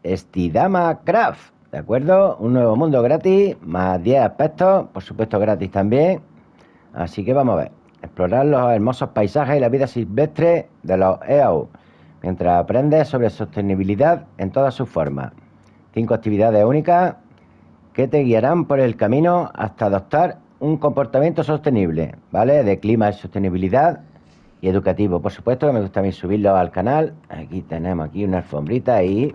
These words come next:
persa, todo guapa. Animalitos, ¿vale? Y las misiones ya por aquí, los N P C. Pues nada, vamos a ver qué tal se nos da aquí en el mundo este. Luce bien, ¿vale? Bueno, bueno,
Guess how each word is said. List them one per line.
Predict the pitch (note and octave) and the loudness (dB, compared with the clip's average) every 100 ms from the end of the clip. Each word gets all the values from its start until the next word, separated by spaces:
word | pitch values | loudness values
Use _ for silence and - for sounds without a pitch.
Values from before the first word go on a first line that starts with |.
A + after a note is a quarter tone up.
| - | -4
persa, | - - D3+ D#3 | -6 -4 -2 0
todo | B2 | 0
guapa. | G#2 C3+ E3 E3+ F3 - - - - _ _ _ - | -2 -2 2 0 0 -8 -20 -20 -20 _ _ _ -20
Animalitos, | B1 C2 C#2 D2 A#2+ D3 C#3 | -16 -14 -14 -8 -4 0 0
¿vale? | G#2 A#2+ F3 F#3 - _ | 2 2 2 2 -2 _
Y | F#2+ | -6
las | F#2 | -2
misiones | F2 E2 - B2 A2 | -4 -6 -2 0 2
ya | G#2 G2+ | 2 2
por | G2+ | 0
aquí, | F#2+ F#2+ | 0 0
los | G2 | 0
N | F#2 F2 | 0 -2
P | - | -6
C. | - _ _ _ _ _ _ _ _ | -20 _ _ _ _ _ _ _ _
Pues | - F#2+ G2 | -4 -2 0
nada, | A#2+ G2 - _ | 0 -2 -10 _
vamos | A#2+ D3 F#2 | -2 0 0
a | |
ver | E2 | -2
qué | A2+ | -6
tal | G2+ A2+ A2+ G#2+ - _ _ _ _ - - _ _ - | 0 2 2 0 -6 _ _ _ _ -20 -20 _ _ -20
se | - G#2 | -12 -6
nos | G#2+ G2 | -2 0
da | G2 | 2
aquí | F#2 | 2
en | G2 | 2
el | F#2+ | 0
mundo | F2 E2+ C2 | 0 -2 -4
este. | - - C#2+ - _ _ _ _ _ _ _ _ _ | -10 -10 -12 -12 _ _ _ _ _ _ _ _ _
Luce | G#2 A#2 - F2 | -8 -6 -4 -2
bien, | A2 D#3 E3+ D3 | 2 2 2 2
¿vale? | C3+ E3 F3 C3+ _ _ _ _ _ _ _ - | 0 2 0 -2 _ _ _ _ _ _ _ -20
Bueno, | - F#2+ G2+ F2 | -12 -8 -6 -2
bueno, | A#2 G2 | -2 -2